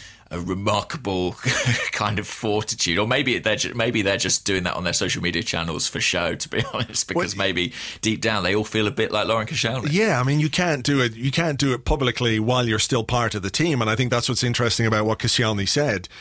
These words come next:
Speaker 2: You know, I'd much rather hear something like that from Koscielny. That's honest, it's open, it's maybe hard for people to understand. Some people might think it's a, a terrible way to think,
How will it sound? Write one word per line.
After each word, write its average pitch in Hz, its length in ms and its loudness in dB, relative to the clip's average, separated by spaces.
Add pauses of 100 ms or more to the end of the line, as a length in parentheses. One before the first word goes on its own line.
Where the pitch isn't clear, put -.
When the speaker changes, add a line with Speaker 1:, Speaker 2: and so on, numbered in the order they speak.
(280)
Speaker 2:
You 147 60 0
know, 147 80 4
I'd 143 80 4
much 170 380 4
rather 143 280 4
hear 127 160 4
something 131 320 2
like 113 180 2
that 117 180 2
from 110 160 -2
Koscielny. 101 640 0 (520)
That's 120 220 0
honest, 135 800 0
it's 117 200 0
open, 131 640 2
it's - 380 -2
maybe 127 360 0
hard 135 320 2
for 139 100 0
people 135 280 0
to 127 100 2
understand. 139 640 2
Some 143 220 2
people 131 200 2
might 131 320 2
think 131 320 0
it's 131 220 2
a, 131 160 2
a 131 60 0
terrible 147 500 2
way 147 220 2
to 156 100 0
think, 170 380 -2